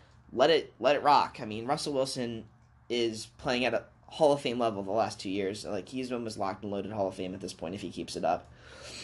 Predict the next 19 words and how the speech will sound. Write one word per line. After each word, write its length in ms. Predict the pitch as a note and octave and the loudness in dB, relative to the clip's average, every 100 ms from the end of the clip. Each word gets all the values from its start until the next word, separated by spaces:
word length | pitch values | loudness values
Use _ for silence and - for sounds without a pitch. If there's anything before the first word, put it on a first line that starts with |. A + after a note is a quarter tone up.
| - - - - - - - - - - - - | -16 -20 -20 -20 -20 -20 -20 -20 -20 -18 -16 -2
And 480 | B2+ C3 C3+ C3 C3 | 2 4 4 4 4
I'm 120 | B2 | 2
starting 280 | - D#3+ D#3 | 6 6 6
Lamar 220 | D3+ D3 | 4 4
Jackson. 680 | C#3+ C#3+ C#3+ D3 C#3 C3+ C3 | 6 4 4 2 0 0 -4
I'm 100 | A#2 | -8
starting 320 | A#2+ C#3+ C#3 | 0 2 4
Mark 220 | C#3 C3+ G#2+ | 2 0 0
Ingram. 560 | C3 C3 C3 B2 B2 - - - - - - | -2 2 2 0 -4 -10 -20 -20 -20 -20 -2
Um, 600 | G#2 A#2+ A#2+ A#2 A#2 A#2+ A#2 - - - - - - | 4 6 6 4 2 -2 -8 -14 -20 -20 -20 -20 -6
I'm 80 | C3+ | -2
starting 260 | C#3+ D#3 E3 | 6 6 8
Mark 180 | D#3 C#3 | 4 4
Andrews. 340 | C#3 C#3 C#3+ | 0 0 -2
Seahawks 580 | - D#3 E3 D#3+ D#3 - | -2 4 6 6 4 -2
are, 160 | A#2+ C3 | 6 6
I 60 | C3 | 6
think, 240 | D3 B2+ | 0 -8
fifth 920 | - - - - - B2 D#3 F3 - | -12 -16 -16 -12 -2 2 2 0 -10